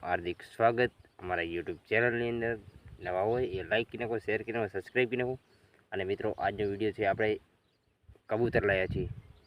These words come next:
ત્રણ કબૂતર લાવ્યા છીએ. એકનું નામ છે સીનુ, એકનું નામ છે મીનુ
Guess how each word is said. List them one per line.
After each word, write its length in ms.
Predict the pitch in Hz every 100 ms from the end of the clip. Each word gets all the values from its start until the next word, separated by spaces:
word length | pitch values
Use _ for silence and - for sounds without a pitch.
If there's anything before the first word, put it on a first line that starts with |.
| _ _ - - -
ત્રણ 300 | - 104 113
કબૂતર 360 | 113 104 104 104
લાવ્યા 200 | 113 113
છીએ. 200 | 123 123
એકનું 300 | 95 98 107
નામ 140 | 104 101
છે 100 | 101
સીનુ, 300 | - 117 127 127 - _ _ - - -
એકનું 260 | 101 110 104
નામ 180 | 104
છે 140 | 101 107
મીનુ 380 | 95 120 110